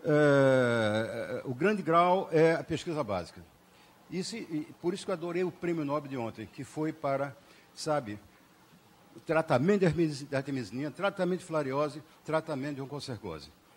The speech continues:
Tá? Quer dizer, foi um, uma, foi uma revolução, foi uma inovação no prêmio Nobel. A outra, única outra vez que tinha tido uma, uma, um premia-, uma premiação diretamente para a saúde foi a vacina de febre amarela, pelo Tyler, acho que em trinta e um.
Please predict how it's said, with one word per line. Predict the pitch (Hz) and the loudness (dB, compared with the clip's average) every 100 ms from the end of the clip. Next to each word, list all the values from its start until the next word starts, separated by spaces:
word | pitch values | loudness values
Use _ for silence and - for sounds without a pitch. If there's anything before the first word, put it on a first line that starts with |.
| _ - | _ -10
Tá? | 113 | -8
Quer | 131 | -6
dizer, | 139 147 | -4 -2
foi | 185 | 0
um, | 175 180 | 0 0
uma, | 151 175 165 123 - - | -2 -2 -2 -4 -12 -20
foi | - 175 | -10 -4
uma | 170 | 0
revolução, | 151 220 214 196 - 165 | 0 4 4 4 2 -2
foi | 180 | -2
uma | 170 | -2
inovação | 185 190 180 - 175 | 0 2 0 0 -2
no | 160 | -2
prêmio | 165 143 | -4 -4
Nobel. | 101 85 85 _ - - - | -4 -8 -14 _ -20 -20 -12
A | - | 2
outra, | 151 254 - | 4 4 2
única | 185 269 226 | 2 4 4
outra | 214 202 165 | 4 4 0
vez | 127 131 | 0 -2
que | - | -2
tinha | 147 175 | -4 -2
tido | 156 165 160 156 | -2 -2 -4 0
uma, | 160 151 | 2 2
uma, | 143 147 147 | 2 2 2
um | 151 139 | 0 -4
premia-, | - 156 147 120 120 | 0 0 0 -2 -4
uma | 139 | -4
premiação | 156 147 131 - 117 | 0 0 0 -4 -4
diretamente | 127 160 180 170 131 135 - | 0 0 2 0 0 -2 -4
para | 120 | -6
a | |
saúde | 104 113 156 170 156 - - - | -4 -4 -4 -6 -12 -20 -20 -10
foi | 185 | -6
a | 180 | -4
vacina | 180 185 | -6 -8
de | 180 | -6
febre | 190 185 | -4 -2
amarela, | 151 151 113 | 0 0 -2
pelo | 151 139 | -6 -8
Tyler, | - 139 151 | -4 -4 -2
acho | 143 - | -6 -8
que | |
em | 139 | -10
trinta | 156 151 | -10 -10
e | |
um. | 104 | -10